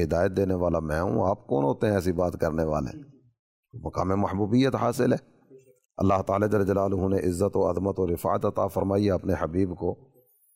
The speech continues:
میرے آقا نے اللہ کی بارگاہ میں یہ عرض کیا تو اللہ تعالیٰ جل جلالہ نے فرمایا، "وکیلی ہی یا ربی ان ہؤلاء قوم لا یؤمنون۔"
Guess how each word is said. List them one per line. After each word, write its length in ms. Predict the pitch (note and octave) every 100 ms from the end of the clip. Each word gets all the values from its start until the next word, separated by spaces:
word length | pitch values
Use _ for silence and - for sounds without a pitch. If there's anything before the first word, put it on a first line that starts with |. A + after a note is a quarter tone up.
| _ _
میرے 200 | F#2+ G#2+ -
آقا 320 | F#2+ G2+ C3
نے 100 | C3
اللہ 200 | B2+ A#2+
کی 160 | B2+ B2+
بارگاہ 300 | A#2 A#2 A#2+
میں 120 | A#2+
یہ 160 | A#2+ B2
عرض 160 | G#2+
کیا 220 | A#2 A#2 C3+ - _ E3 D#3+ B2 _ _ _ _ -
تو 60 |
اللہ 240 | G#2 G#2+ G#2
تعالیٰ 260 | G2 A2 B2
جل 140 | A2+
جلالہ 420 | G2+ G#2 G#2 G2
نے 100 | G2+
فرمایا، 360 | F#2 F#2+ G2+ G2+
"وکیلی 720 | F#2+ E2+ F#2+ G#2 G#2 F2+ E2
ہی 500 | D2+ F#2 G#2+ A2 D#3+ - _ _ _ _ _
یا 320 | F#2+ F#2 A#2+ B2
ربی 400 | G#2+ F2+ G2+ G2+
ان 180 | G2
ہؤلاء 640 | F#2 E2+ F#2 F2 F2+ F#2 F2+ E2+
قوم 300 | E2+ F#2 F2
لا 260 | F2+ E2 E2+
یؤمنون۔" 600 | D#2+ D#2+ - D2 D2 C#2+